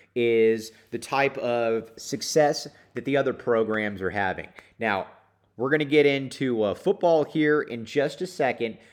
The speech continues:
but one thing I do wanna tell everybody on here about is the BetOnline Sportsbook. All right. If you haven't been listening here, what are you doing?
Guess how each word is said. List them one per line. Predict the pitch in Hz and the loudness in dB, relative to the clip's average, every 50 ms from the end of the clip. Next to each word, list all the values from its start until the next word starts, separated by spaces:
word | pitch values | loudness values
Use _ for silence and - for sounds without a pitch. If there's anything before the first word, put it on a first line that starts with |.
| - - | -6 -2
but | - 113 | -2 0
one | 120 143 160 160 | 2 0 0 0
thing | - 170 147 | -2 -2 0
I | 135 117 | 0 -2
do | 104 143 180 190 | -2 -2 -4 -2
wanna | 196 185 165 147 - | -2 -4 -4 -4 -6
tell | - - 160 151 135 - - - | -6 -4 -2 0 0 0 0 0
everybody | 190 233 226 269 240 226 185 208 196 185 190 190 | 0 0 0 -2 -6 -2 0 0 0 2 2 0
on | 190 185 185 180 151 | 0 -2 -4 -6 -4
here | 127 147 139 131 | -4 -2 -2 -2
about | 120 110 120 120 120 120 - - | 0 0 0 2 2 0 0 -2
is | - 117 117 117 113 110 - - - - _ _ | -2 -2 0 0 -2 -4 -8 -14 -20 -20 _ _
the | - 127 | -8 -8
BetOnline | 104 - 165 175 190 190 185 180 170 165 160 160 156 156 156 156 151 | 0 2 4 4 4 4 0 -2 -4 -4 -4 -2 -2 -2 -4 -4 -6
Sportsbook. | 139 - - - - - - _ 127 120 113 110 - - - _ - 82 - 65 - - _ _ _ _ _ _ - | -10 -10 -12 -12 -12 -14 -14 _ -6 -6 -6 -6 -8 -14 -18 _ -16 -16 -16 -18 -20 -20 _ _ _ _ _ _ -10
All | 120 120 | -6 -6
right. | 120 107 85 - - - _ _ _ _ _ - _ _ _ | -4 -4 -6 -8 -10 -16 _ _ _ _ _ -20 _ _ _
If | _ | _
you | 127 160 | -2 0
haven't | 180 214 208 214 208 | 0 0 0 -2 -4
been | 214 202 190 | -4 -2 -2
listening | 190 190 185 185 170 170 165 156 | -2 -2 -2 -4 -6 -8 -8 -8
here, | 135 143 151 151 147 | -6 -4 -4 -2 -2
what | 135 131 131 | -2 -2 -2
are | 123 | -2
you | 113 110 | -2 -4
doing? | 95 92 85 78 - - - | -4 -4 -6 -8 -10 -16 -20